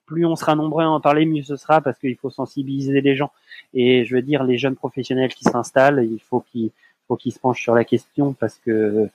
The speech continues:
parce que, euh, le, le mode économique, et là, là je parle, euh, l'aspect entrepreneur et gérant d'écurie, euh,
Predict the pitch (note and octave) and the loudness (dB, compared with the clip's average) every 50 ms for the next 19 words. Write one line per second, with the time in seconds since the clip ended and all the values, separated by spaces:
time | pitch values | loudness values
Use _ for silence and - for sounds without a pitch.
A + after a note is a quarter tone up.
0 | _ _ _ _ _ _ _ _ _ _ - A2 G#2 _ - - A#2 A2+ A2 G#2+ | _ _ _ _ _ _ _ _ _ _ -12 -12 -12 _ -4 -2 0 0 2 0
1 | G#2+ G#2+ G#2 G#2 G#2+ G#2+ G#2+ A2+ A2 G#2+ G#2+ - A#2 A#2 B2 - - C3+ C3 C3 | 0 -2 -4 -6 -8 -10 -12 -12 -14 -16 -16 -12 -10 -10 -10 -8 -8 -8 -6 0
2 | C#3 D3+ E3 D3 D#3 D3+ D3+ - E3+ D#3+ D#3 D#3 D3+ D#3 E3 E3+ - - C3 B2 | 2 2 2 4 4 2 2 2 0 2 4 2 2 2 0 -2 0 -2 -2 0
3 | B2+ C#3 C3 B2+ B2+ C#3 D3 D3 C3+ B2+ C3+ C3 - - _ - C3+ B2+ C3 B2+ | 2 2 2 4 4 4 4 4 4 4 2 0 0 -4 _ 0 2 2 2 0
4 | A#2+ A#2 A#2 A#2 A#2+ B2 C#3 C3+ C3 B2+ C#3 C3+ C3 B2+ A#2+ - _ - C3+ B2 | 0 0 0 0 -2 -2 -4 -4 -6 -6 -4 -2 -2 -2 -2 -2 _ 0 0 0
5 | B2 A#2+ _ - B2+ - _ - B2+ B2 B2 C3+ C3 C3+ C#3 C#3 - B2+ B2 A#2 | 0 -2 _ -8 -10 -10 _ -4 -4 -4 -2 -2 -4 -2 -2 -4 -2 -2 -2 -2
6 | A#2+ B2 C3+ C#3 B2+ C#3 C3+ C3 B2+ A#2+ _ - C#3 C3 C#3 D#3+ D#3 _ _ _ | -2 -2 -2 -2 -2 -2 -2 -2 -2 -4 _ -4 -2 -2 -2 -2 -4 _ _ _
7 | _ _ _ _ _ _ _ - - A2+ A2+ A2+ A2 A2+ A2+ A#2 A#2 A#2 A#2 A#2+ | _ _ _ _ _ _ _ -8 -4 -2 0 2 2 2 2 2 2 2 2 0